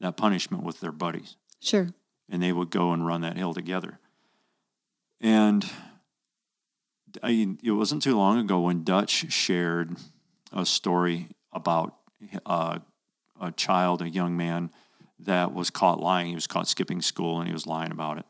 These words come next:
Speaker 2: Mm-hmm.
Speaker 1: And they gave him a punishment. To, he'd had to go sleep in the attic. He had to go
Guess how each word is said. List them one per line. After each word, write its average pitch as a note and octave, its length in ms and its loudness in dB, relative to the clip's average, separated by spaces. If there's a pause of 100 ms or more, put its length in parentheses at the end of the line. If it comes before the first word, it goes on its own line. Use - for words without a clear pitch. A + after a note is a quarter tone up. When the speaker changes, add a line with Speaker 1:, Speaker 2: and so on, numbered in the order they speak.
(120)
Speaker 2:
Mm-hmm. F3+ 240 8 (180)
Speaker 1:
And - 600 2 (680)
they G2 300 2
gave F#2+ 360 2
him F2 560 -2 (200)
a F2+ 160 -4
punishment. A#2+ 680 -2
To, G#2 140 -2
he'd F#2+ 280 0
had G2 160 0
to F#2 60 -8
go F2 200 0
sleep G2 320 0
in E2+ 80 -2
the - 160 -6
attic. E2+ 320 0
He - 80 -2
had F2 140 -2
to G2 80 -4
go F2+ 240 -4